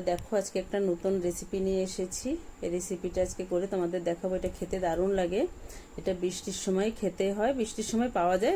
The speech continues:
বৃষ্টির সময় লোকে খায়। তো এটা হচ্ছে লাউ শাক। আমি আমার বান্ধবীর বাড়ি থেকে লাউ শাক নিয়ে এসেছি। ওরা তো লাউ শাক খায় না, বলছে না আমাদের ভালো লাগে না, ওরা খেতে জানে না, তা আমি নিয়ে এসেছি। খুব সুন্দর, আমি নিজেই কেটে নিয়ে এসেছি। শাকগুলো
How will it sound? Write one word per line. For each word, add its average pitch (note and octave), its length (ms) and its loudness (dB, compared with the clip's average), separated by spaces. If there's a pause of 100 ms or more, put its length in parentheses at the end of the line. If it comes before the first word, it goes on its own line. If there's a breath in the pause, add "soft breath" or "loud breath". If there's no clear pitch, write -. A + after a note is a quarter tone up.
বৃষ্টির - 300 -4
সময় A3 260 0
লোকে A3+ 160 0 (100)
খায়। F#3+ 240 -2 (680 loud breath)
তো - 40 -20 (100)
এটা F#3+ 200 2
হচ্ছে G3 180 0 (120)
লাউ E3+ 140 6 (140)
শাক। A3+ 200 2 (500 loud breath)
আমি F#3 120 2 (100)
আমার G3 200 2
বান্ধবীর F3+ 420 4
বাড়ি F3 200 2
থেকে G#3+ 220 0
লাউ D#3+ 200 2
শাক F#3+ 140 -2 (100)
নিয়ে F3+ 180 2
এসেছি। F#3+ 240 -6 (100)
ওরা F3+ 140 4 (140)
তো G3+ 60 2 (120)
লাউ E3+ 100 2 (100)
শাক F#3+ 120 -2 (100)
খায় F3+ 240 -2
না, F#3+ 60 0 (120)
বলছে F3+ 280 -2
না F#3+ 120 0
আমাদের F3+ 200 0 (100)
ভালো F3 220 2
লাগে F#3 220 -2
না, F#3+ 120 -2
ওরা F#3 160 0
খেতে F3+ 220 -4 (540 loud breath)
জানে F#3 300 2
না, A#3+ 60 -2 (100)
তা G3 80 0 (120)
আমি F#3+ 220 0
নিয়ে F#3 200 2
এসেছি। A#3+ 220 -4 (160)
খুব G#3+ 120 0 (140)
সুন্দর, F#3+ 240 -2 (100)
আমি F#3 100 2 (100)
নিজেই G3 320 2
কেটে F#3+ 300 0
নিয়ে F3+ 220 4
এসেছি। G3+ 340 -6 (760 loud breath)
শাকগুলো F3+ 420 -2